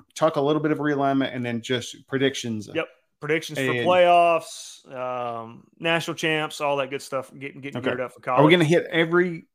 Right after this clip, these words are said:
Speaker 1: Are we just gonna do the whole show? Be nothing but college?
Speaker 2: Yeah, we can
Speaker 1: And
Speaker 2: do
Speaker 1: do
Speaker 2: that.
Speaker 1: every, every conference?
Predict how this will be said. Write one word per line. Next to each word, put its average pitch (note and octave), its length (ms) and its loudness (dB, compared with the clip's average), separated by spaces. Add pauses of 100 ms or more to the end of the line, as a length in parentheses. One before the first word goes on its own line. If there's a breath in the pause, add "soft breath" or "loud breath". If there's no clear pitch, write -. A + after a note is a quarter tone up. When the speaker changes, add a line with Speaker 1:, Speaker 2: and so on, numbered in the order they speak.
Speaker 1:
Are C3 80 -2
we C#3+ 120 0
just D3 120 -6
gonna D3 140 2
do C#3 80 4
the C3 140 0
whole D3+ 240 2
show? D3+ 240 4
Be C3+ 100 2
nothing C3 240 -2
but C3 100 -8
college? C#3+ 480 -4 (200)
Speaker 2:
Yeah, A4+ 180 2
we D#4+ 80 -8
can - 60 -10
Speaker 1:
And - 80 0
Speaker 2:
do D3 60 2
Speaker 1:
do C3 60 4
Speaker 2:
that. B2+ 80 2
Speaker 1:
every, D3 440 2
every D3 240 2
conference? C#3+ 580 -4